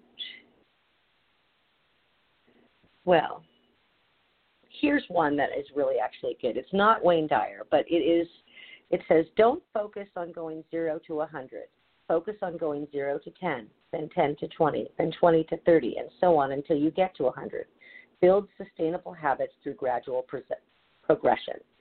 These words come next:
And the reason why that quote hit me is 'cause, as you know, I started a cleanse, and that means no alcohol, no sugar, no wheat, no dairy, no basically anything that's bad for you, uh, for the next thirty days.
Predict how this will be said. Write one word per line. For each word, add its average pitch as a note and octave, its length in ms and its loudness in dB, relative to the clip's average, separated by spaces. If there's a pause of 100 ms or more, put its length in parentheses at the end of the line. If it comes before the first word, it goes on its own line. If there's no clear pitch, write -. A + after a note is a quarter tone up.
(460)
And F3+ 360 2
the F#3+ 60 2
reason G#3+ 300 0
why E3+ 140 6
that E3+ 200 -2
quote E3 260 0
hit G3 200 -2
me D3+ 140 -4
is C#3+ 100 -6 (100)
'cause, D#3+ 160 4
as D3 200 2
you D#3 100 2
know, C3 180 -2
I C3+ 140 -2
started D3 300 4
a E3+ 40 2
cleanse, C3+ 540 -6 (280)
and D3 360 -2 (1200)
that F3+ 200 4
means E3 320 0
no D3 260 0
alcohol, D#3+ 420 -2
no D3 160 -4
sugar, D3+ 320 -4
no C#3+ 140 -4
wheat, D3+ 260 -4
no C#3+ 120 -6
dairy, C#3+ 320 -2
no C3 280 -8 (1300)
basically G3 460 0
anything C#3 520 -6 (260)
that's D3+ 240 -8
bad C3 300 -12
for B2 60 -16
you, A#2+ 320 -10 (420)
uh, D3+ 500 -8 (420)
for G3 100 0
the F3+ 100 -2
next E3 300 -2
thirty D3+ 220 2
days. C#3 260 2